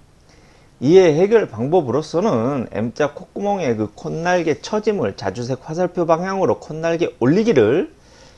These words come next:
콧복, 가로폭을 모아주는 수술과 같이 해주어야 하겠고요. 콧볼을 모으면 저절로 인중이 길어지므로 무흉인중 축소 수술을 하면서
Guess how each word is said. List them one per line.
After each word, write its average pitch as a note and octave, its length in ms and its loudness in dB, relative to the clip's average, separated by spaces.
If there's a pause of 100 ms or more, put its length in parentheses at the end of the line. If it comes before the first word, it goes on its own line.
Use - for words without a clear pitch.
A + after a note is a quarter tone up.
(180)
콧복, - 640 2
가로폭을 F#3 600 2
모아주는 F3+ 580 4
수술과 F#3 560 -4
같이 A#2+ 480 -2 (500)
해주어야 B2+ 500 4
하겠고요. C#3 840 0 (640)
콧볼을 A#3 500 4
모으면 E3+ 440 0
저절로 D#3 440 4
인중이 F3 440 0
길어지므로 A2+ 920 0 (400)
무흉인중 D#3 840 0
축소 - 340 -4
수술을 E3 420 -4
하면서 C3 800 0